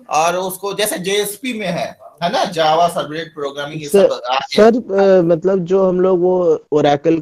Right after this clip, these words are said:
Speaker 2: का जो या किसी भी का program लिखते हैं, उसका एक particular meaning समझ-, समझने के लिए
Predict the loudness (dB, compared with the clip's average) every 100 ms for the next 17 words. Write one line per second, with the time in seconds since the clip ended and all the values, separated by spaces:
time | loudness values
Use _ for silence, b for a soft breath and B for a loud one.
0 | 0 2 2 2 -2 -4 -2 0 2 4
1 | 2 0 -6 -2 -2 -2 0 2 2 -2
2 | -16 -20 _ 2 4 4 4 2 -2 -4
3 | -6 -4 -6 -4 -2 -2 -2 -2 -2 -2
4 | -2 0 -2 -2 -2 -2 -4 -6 -6 -6
5 | -4 -4 -6 -4 -2 -2 -2 -2 -2 -2
6 | -2 -2 -4